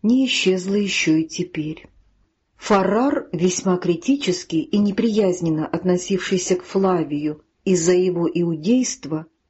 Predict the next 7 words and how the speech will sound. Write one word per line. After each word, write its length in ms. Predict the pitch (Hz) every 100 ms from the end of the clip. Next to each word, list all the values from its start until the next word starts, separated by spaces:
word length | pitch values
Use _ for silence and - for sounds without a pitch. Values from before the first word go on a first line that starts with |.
| _
и 120 | 247
распущенного 920 | 226 214 - 226 254 - - 165 156 156
по 100 | -
христианским 920 | - 180 - 185 180 165 - 180 175
меркам 500 | 180 165 - 160 156 -
образа 480 | 165 160 151 156
жизни, 640 | 156 185 262 214 220 220